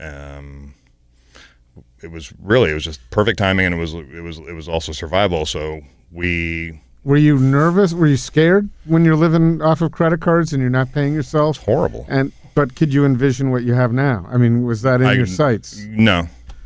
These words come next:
Speaker 1: No, it, at that point, it's just survival,
Speaker 2: Right.
Speaker 1: because I don't, I don't ever like to say no, and I don't like giving up.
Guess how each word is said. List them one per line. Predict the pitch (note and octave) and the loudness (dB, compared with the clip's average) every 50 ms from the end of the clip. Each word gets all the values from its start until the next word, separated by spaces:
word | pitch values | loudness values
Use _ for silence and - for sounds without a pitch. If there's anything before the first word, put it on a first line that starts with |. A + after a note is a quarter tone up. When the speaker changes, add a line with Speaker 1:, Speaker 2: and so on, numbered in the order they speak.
| - - - | -20 -18 -10
Speaker 1:
No, | - A2+ A2+ G#2+ F#2+ E2+ | -2 0 0 2 2 0
it, | D#2 G2+ G#2+ F#2 | 0 0 0 0
at | A2 A2 - | 0 0 2
that | B2 B2 C#3+ - | 2 2 2 2
point, | - C3 A2 G2 G2 | 2 2 2 2 0
it's | G2 - | -2 -2
just | - G2+ E2 - | -4 -4 -2 -2
survival, | G2 F2+ D#2+ F2+ C3 D#3+ G2+ C2 B1 C2+ | -2 0 0 0 -2 -2 -4 -6 -10 -14
Speaker 2:
Right. | D2+ - _ _ _ - - - | -16 -20 _ _ _ -4 -4 0
Speaker 1:
because | - B2+ B2 A2+ G#2 F#2+ F2+ - - _ - - | 2 4 4 4 2 0 -2 -8 -14 _ -16 -6
I | - A2+ | -4 -2
don't, | C#3+ F3 D3+ - - - - - - _ - _ - - - - - - | 0 0 -2 -4 -8 -12 -20 -20 -20 _ -20 _ -20 -20 -20 -20 -8 -4
I | A2+ B2+ | 0 0
don't | C#3+ C3+ - - | 0 0 0 0
ever | A2 A#2 A2+ A2+ A2 G2+ | 2 2 4 4 4 4
like | G#2 G#2 - | 2 0 0
to | - | -2
say | F2+ - G#2+ F#2 E2+ | -6 -2 -2 -2 -2
no, | D#2+ D#2+ D#2+ E2 E2+ F2 F2 F2 - - - | -2 -4 -4 -4 -4 -6 -6 -10 -16 -20 -16
and | F2 F2+ | -10 -6
I | F2+ F2 | -2 -2
don't | F#2 F#2+ F2+ F2 | 0 -2 -2 -2
like | F2+ F2+ E2+ - - | -4 -4 -4 -6 -6
giving | - E2+ E2 E2+ E2 D#2+ | -6 -6 -4 -4 -4 -6
up. | D#2 D2+ D2+ D2+ - | -6 -8 -8 -10 -12